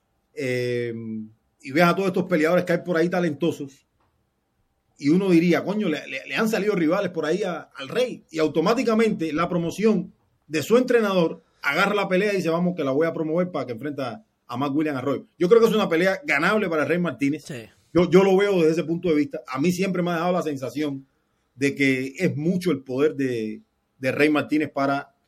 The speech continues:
Speaker 1: Mac William Arroyo. Ahora, esa es solamente mi opinión, basado en lo, en, en lo poco que vi en esa pelea que apenas duró dos rounds. No sé si la, no sé si
Speaker 2: Sí,
Speaker 1: te acuerdas.
Speaker 2: yo creo que lo, que lo noqueaba Rey Martínez, ¿eh?
Speaker 1: Sí,
Speaker 2: Ah,
Speaker 1: es la
Speaker 2: Mac
Speaker 1: sensación
Speaker 2: William
Speaker 1: que me
Speaker 2: Arroyo.
Speaker 1: deja, es la
Speaker 2: Sí.
Speaker 1: sensación que me deja, pero, bueno,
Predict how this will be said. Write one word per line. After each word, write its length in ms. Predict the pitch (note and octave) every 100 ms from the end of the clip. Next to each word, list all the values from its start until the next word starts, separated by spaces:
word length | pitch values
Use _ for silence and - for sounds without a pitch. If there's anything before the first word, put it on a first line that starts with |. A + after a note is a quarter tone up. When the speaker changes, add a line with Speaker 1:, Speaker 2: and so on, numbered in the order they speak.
| _
Speaker 1:
Mac 220 | C#3+ D3+
William 220 | E3 F3 C#3+
Arroyo. 380 | D3+ C#3+ A#2+ -
Ahora, 680 | A2+ A2 B2 D3+ D3 G2+ - -
esa 180 | D3 D3+
es 60 |
solamente 440 | E3 E3 F#3+ F#3 E3+
mi 340 | D3 F#3 A3+
opinión, 580 | A3 F3 E3 G3+ F3+ - _ _ _ _
basado 520 | C3+ D#3 - G#3 A#3 G#3+
en 80 |
lo, 180 | F3 D#3 C#3 E3+
en, 140 | E3 E3
en 180 | D#3+ D#3
lo 120 | D#3
poco 240 | G#3+ A3+
que 100 | F#3
vi 100 | F3+
en 60 | G3+
esa 140 | F#3 F3
pelea 180 | F3+
que 60 | F3+
apenas 240 | E3+ F#3
duró 160 | D#3 F3
dos 140 | F#3+ F3+
rounds. 560 | B3 A3+ - - - _
No 120 | F3
sé 120 | F3 F#3+
si 80 |
la, 180 | F#3+ D3+ F3
no 60 |
sé 60 | D#3+
si 40 |
Speaker 2:
Sí, 80 | F3+
Speaker 1:
te 20 | G3
acuerdas. 180 | F#3+ F#3
Speaker 2:
yo 80 | F#3+
creo 180 | G#3+ F#3
que 100 | F#3
lo, 200 | E3+ D3+
que 100 | D#3
lo 100 | D#3
noqueaba 500 | D#3 - F#3+ F3+ D3
Rey 160 | C#3
Martínez, 560 | C#3 C3 B2+ C3+ A#2+ A2+
¿eh? 180 | B2+ C#3
Speaker 1:
Sí, 220 | D3+ A2+ - _
Speaker 2:
Ah, 120 | C3 C3
Speaker 1:
es 80 |
la 60 | A3
Speaker 2:
Mac 100 | G#3+
Speaker 1:
sensación 240 | F#3+ F3+
Speaker 2:
William 180 | A3 A3+
Speaker 1:
que 60 | F#3
me 80 | D#3+
Speaker 2:
Arroyo. 120 | C#3
Speaker 1:
deja, 140 | - _
es 120 | E3
la 120 | F3+
Speaker 2:
Sí. 60 | F3
Speaker 1:
sensación 400 | D#3 D3 E3 F#3+
que 80 | E3+
me 100 | E3
deja, 200 | G3 E3
pero, 320 | A3+ B3 - _ C#3+
bueno, 240 | C3+